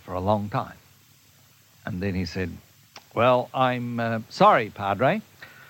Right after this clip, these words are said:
but, um, this letter will not help me. You see, I really need the cash because, you see, I must go by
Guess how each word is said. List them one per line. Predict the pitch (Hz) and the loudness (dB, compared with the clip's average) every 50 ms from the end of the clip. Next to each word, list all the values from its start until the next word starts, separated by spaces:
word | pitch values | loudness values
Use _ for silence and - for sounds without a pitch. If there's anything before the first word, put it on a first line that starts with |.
| - - - | -20 -4 0
but, | - 120 120 - - - - | 0 0 0 0 -6 -8 -4
um, | 123 120 113 110 110 107 98 95 _ _ _ _ _ - - - - - - - - _ _ _ _ _ | 0 0 0 0 -2 -4 -8 -10 _ _ _ _ _ -20 -20 -20 -20 -20 -20 -20 -20 _ _ _ _ _
this | - 180 180 - - | 0 2 2 2 2
letter | 170 175 147 107 104 | 2 4 4 2 0
will | 104 113 117 | -4 -4 -2
not | 117 120 110 87 | 0 0 0 0
help | 90 90 80 - | -2 -6 -8 -10
me. | - 92 - - _ _ _ _ _ _ _ _ | -14 -18 -20 -20 _ _ _ _ _ _ _ _
You | - 120 | -4 -4
see, | 117 - 147 139 139 131 | -2 0 0 0 0 0
I | - 135 135 135 131 127 - - - | 2 4 4 4 2 0 -4 -10 -6
really | 127 131 151 185 202 202 196 202 196 190 185 - - | 0 2 4 4 4 4 2 0 -4 -6 -8 -4 0
need | 135 139 139 135 127 113 | 2 4 4 2 0 -2
the | 117 | -6
cash | - - - - - - - | -6 -6 -8 -8 -8 -8 -8
because, | - 127 - 170 170 170 160 - - - - - | -8 -2 4 4 6 4 4 2 -6 -18 -14 -6
you | - 151 151 | -4 -2 -2
see, | 143 - 170 156 - - - - - - - | 0 0 0 -2 -2 -6 -16 -20 -20 -4 0
I | - 139 147 | 2 2 4
must | 151 202 262 - - - | 4 2 0 0 -2 0
go | 208 196 202 | 2 2 2
by | 190 143 160 160 156 151 156 | 2 2 2 4 4 2 2